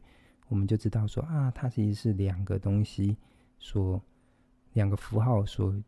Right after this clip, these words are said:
举，就是并在一起的嘛，就是上面是雨，然后下面是云。好，可是其实大家都知道，云的本质应该是这个吧，简-，下面这个简写的部分，因为上面这两个二呢，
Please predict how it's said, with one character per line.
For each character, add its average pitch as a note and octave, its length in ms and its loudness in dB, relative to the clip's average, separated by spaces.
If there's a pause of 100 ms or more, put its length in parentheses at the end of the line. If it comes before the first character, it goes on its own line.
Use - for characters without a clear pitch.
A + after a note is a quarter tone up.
举， G#2 260 -4 (340)
就 G#2+ 120 0
是 G2+ 140 2 (160)
并 A#2+ 180 6
在 G2+ 200 2
一 F#2+ 100 2
起 - 220 -14
的 A2+ 120 -12
嘛， - 80 -10 (300)
就 G#2+ 100 2
是 G2+ 200 0
上 A2 200 2
面 G#2+ 220 4
是 - 140 -2 (120)
雨， G#2+ 220 -6 (480)
然 G2 160 0
后 G2 140 2
下 G#2 260 0
面 G2 260 2
是 G2 360 0
云。 G2+ 180 0 (800)
好， - 240 -8 (340)
可 - 140 2
是 G3+ 60 4
其 - 160 -2
实 C3+ 40 4
大 C#3 120 4
家 C3 60 6
都 B2+ 80 2
知 A#2 100 -8
道， A#2+ 240 4
云 A#2 240 10
的 B2 100 8
本 F#2+ 240 2
质 A2 200 2
应 G2+ 120 4
该 G#2 160 4
是 F#2+ 360 0
这 F#2+ 140 0
个 - 140 -6
吧， - 280 -10 (180)
简-， G2 280 2
下 - 240 0
面 G#2 260 4 (140)
这 - 120 -6
个 G2 140 2
简 F#2+ 320 0
写 F#2 200 -2
的 - 160 -18
部 G2+ 120 2
分， F#2+ 220 -4 (680)
因 F#3 80 4
为 E3+ 40 6
上 F3+ 160 4
面 D#3+ 140 6
这 C#3 140 4
两 F#2 180 4
个 F#2 240 -2
二 A2+ 220 6
呢， G2 340 2